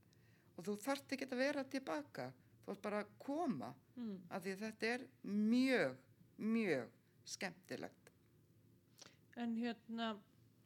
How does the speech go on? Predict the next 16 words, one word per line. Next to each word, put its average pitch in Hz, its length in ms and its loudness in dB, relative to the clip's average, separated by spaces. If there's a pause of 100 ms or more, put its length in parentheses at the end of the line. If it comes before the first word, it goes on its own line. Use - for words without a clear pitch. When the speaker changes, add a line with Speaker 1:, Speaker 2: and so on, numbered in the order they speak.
(280)
Speaker 2:
svona 220 240 -4
þannig 214 160 0
við 208 120 -4
snúum 226 260 0 (100)
okkur 226 200 2
aftur 220 240 2
að 208 140 6
Unni. 180 360 2 (1700)
Hvað 233 180 6
er 277 60 6
stærsta 320 400 2
prakkarastrikið 262 880 2
sem 180 120 -2
þú 175 120 0
hefur 156 180 -2
gert? - 300 -10